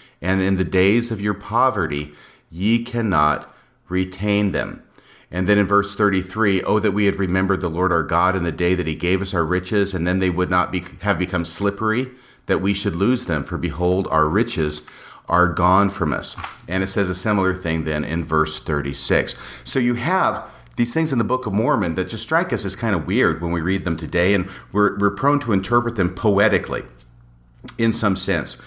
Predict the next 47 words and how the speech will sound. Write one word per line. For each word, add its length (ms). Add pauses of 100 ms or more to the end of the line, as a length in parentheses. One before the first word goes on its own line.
(280)
though 80
it's 120
not 120
exactly 380
clear 240
what 200
they 120
mean, 360
that 180
their 180
treasures 560
get 220
slippery 500
and 120
they 100
can't 260
hold 180
on 220
to 140
them. 180 (400)
But 100
when 140
you 80
look 180
at 80
it 40
in 80
the 60
context 760 (400)
of 420 (260)
Joseph 340
Smith 600
and 200
what 200
he 180
was 200
doing 340
in 140
his 300
environment 640
and 140
his 220
culture 440
with 160
the 80
money 320
digging, 460